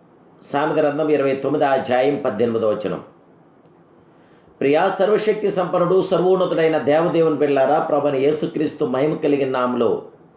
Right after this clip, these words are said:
మీ అందరికీ నా హృదయపూర్వకమైన శుభాలు, శుభాభివందనాలు ఈ ఉదయకాల సమయంలో తెలియపరుస్తున్నాను. దేవా దేవుని బిడ్డలారా, మీరంతా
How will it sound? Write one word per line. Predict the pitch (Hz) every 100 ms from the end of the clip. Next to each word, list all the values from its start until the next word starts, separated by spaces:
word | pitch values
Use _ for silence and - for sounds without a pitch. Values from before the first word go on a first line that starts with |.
| _ _ - _ -
మీ | 113
అందరికీ | 127 160 165 165
నా | 160 143
హృదయపూర్వకమైన | 127 139 165 156 147 143 139 127
శుభాలు, | 117 123 110 135 147 170
శుభాభివందనాలు | 147 131 151 139 135 127 123 160
ఈ | 160
ఉదయకాల | 127 135 151 147 143
సమయంలో | - 127 123
తెలియపరుస్తున్నాను. | 117 120 120 120 113 107 104 90 71 - - _ _ _ _ - -
దేవా | 107 131 139
దేవుని | 123 123 117
బిడ్డలారా, | 110 107 113
మీరంతా | - 123 113 101 107 -